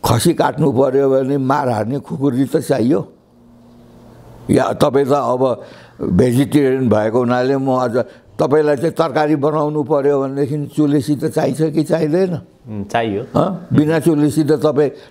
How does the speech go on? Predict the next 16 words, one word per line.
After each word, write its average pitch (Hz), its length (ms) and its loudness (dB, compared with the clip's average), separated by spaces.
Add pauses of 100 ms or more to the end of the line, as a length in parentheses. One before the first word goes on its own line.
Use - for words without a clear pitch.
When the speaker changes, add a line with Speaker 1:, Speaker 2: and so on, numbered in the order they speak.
Speaker 1:
तरकारी 143 400 2
त 107 100 -4
या 139 220 2
का-, 123 460 -2
चक्कु 151 340 0
नभइकन 135 480 0
त 143 40 2
बनाउन 139 440 -2
सक्नुहुन्छ 143 420 -6
कि 139 160 -2
सक्नुहुन्न? 160 540 -2 (580)
त्यो 160 100 2
चक्कु 160 340 0
मात्रै 143 380 2
हो 90 180 0
यो। 80 220 -6